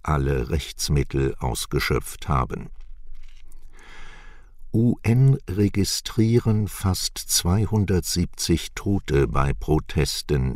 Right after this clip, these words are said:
im Irak. Bei den schweren Unruhen im Irak sind laut den Vereinten Nationen, U N, seit Anfang Oktober landesweit zweihundertneunundsechzig Todesfälle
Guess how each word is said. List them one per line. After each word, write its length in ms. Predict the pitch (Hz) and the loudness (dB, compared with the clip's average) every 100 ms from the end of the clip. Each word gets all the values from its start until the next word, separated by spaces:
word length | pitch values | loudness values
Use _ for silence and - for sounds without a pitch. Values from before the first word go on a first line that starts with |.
| - | -2
im 240 | 71 58 | -2 -2
Irak. 720 | - 67 69 85 80 - - - - - - - - - - - - | -2 0 2 2 0 -2 -10 -12 -14 -14 -16 -16 -14 -12 -12 -14 -8
Bei 280 | - 104 104 | 0 2 4
den 260 | 113 107 98 | 4 4 2
schweren 640 | - 76 107 127 123 120 - | 0 4 4 4 2 2 2
Unruhen 580 | 107 113 - 98 101 | 2 2 2 2 2
im 240 | 87 90 85 | 2 2 2
Irak 640 | 87 87 80 90 82 - | 4 4 4 2 2 -2
sind 460 | - 73 65 65 - | -2 2 2 0 0
laut 300 | 69 71 73 - | 0 2 -2 2
den 200 | 78 73 | 2 2
Vereinten 760 | - 85 - 87 95 - 101 95 | 0 -2 0 0 0 -2 -2 0
Nationen, 920 | 90 - - 82 87 87 101 117 117 - - | 0 0 0 4 4 4 2 2 -2 -8 -4
U 220 | 131 - | -2 0
N, 320 | - 87 113 - - - - | 2 2 2 -2 -12 -14 -8
seit 440 | - 85 190 175 - | 0 4 4 4 0
Anfang 500 | 110 120 - 107 104 - | 0 0 0 0 0 -4
Oktober 840 | - - - 104 101 87 67 65 | -8 -8 -6 -2 0 2 2 2
landesweit 1000 | 65 67 85 98 95 - 85 82 87 - | 2 0 0 0 0 0 0 2 0 -2
zweihundertneunundsechzig 2250 | - - - 98 104 107 95 92 85 - 76 80 82 82 80 - 82 - - 85 - - | -2 -2 0 2 2 2 2 2 0 0 2 4 2 0 0 0 -2 -2 -2 -2 -2 -6
Todesfälle 920 | - 98 76 69 - 78 76 87 | -2 0 0 0 0 0 2 4